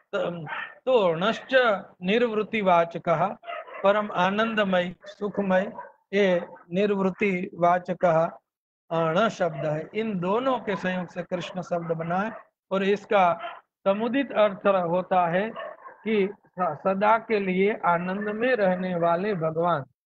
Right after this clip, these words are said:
और भगवान की शरण में जो भी भक्त जाते हैं, उनको भी भगवान सदा आनंद में रखते हैं। हम श्रीमद् भागवत में भगवान की दिव्य लीलाओं का दर्शन करते हैं, तब ये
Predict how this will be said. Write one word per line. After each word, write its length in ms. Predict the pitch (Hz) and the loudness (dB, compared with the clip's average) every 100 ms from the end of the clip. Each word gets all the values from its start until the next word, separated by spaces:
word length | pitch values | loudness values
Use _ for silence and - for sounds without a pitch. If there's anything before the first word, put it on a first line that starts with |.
| _ _ _ _ - | _ _ _ _ 0
और 300 | 214 233 202 | 2 4 2
भगवान 560 | 175 185 196 214 226 214 | 2 0 2 2 2 -2
की 120 | 214 | -6
शरण 400 | - 190 202 202 | 2 2 2 0
में 260 | 196 185 | -2 -4
जो 160 | 170 240 | 0 -2
भी 140 | 220 | 0
भक्त 320 | 196 190 185 180 | 0 0 -2 0
जाते 380 | 170 170 170 | 2 2 2
हैं, 240 | 180 190 240 _ _ - | -2 -2 -6 _ _ -10
उनको 400 | 196 208 196 208 | -4 -4 -2 -2
भी 180 | 185 190 | 0 0
भगवान 520 | 170 175 175 196 226 - _ _ _ _ 185 | 0 0 2 0 -2 -10 _ _ _ _ -2
सदा 260 | 185 196 | 2 2
आनंद 600 | 208 - 180 180 180 180 | 2 0 0 0 -2 -4
में 260 | 180 208 208 | -4 -2 0
रखते 400 | 156 - - 160 | 0 -2 -4 -4
हैं। 240 | 127 117 _ _ _ - _ _ _ _ _ _ _ _ _ _ _ _ _ - | -4 -10 _ _ _ -20 _ _ _ _ _ _ _ _ _ _ _ _ _ 2
हम 260 | 240 254 | 2 2
श्रीमद् 440 | - 226 233 247 220 | -2 0 2 2 4
भागवत 480 | 208 214 226 233 226 | 4 4 0 -4 -4
में 200 | 240 226 | -4 -2
भगवान 460 | 208 202 214 233 220 | -2 0 0 -2 -4
की 140 | 233 | -6
दिव्य 300 | 196 202 208 | -4 -2 -2
लीलाओं 380 | 208 208 214 226 | -2 0 0 0
का 160 | 220 | -2
दर्शन 480 | 202 190 180 214 214 | 0 -2 -2 -6 -4
करते 300 | 190 185 233 | -4 -4 -4
हैं, 200 | 202 151 - _ _ _ - - _ _ 233 | -6 -6 -10 _ _ _ -20 -20 _ _ -6
तब 120 | 240 | -2
ये 440 | 254 262 254 240 | 2 4 4 2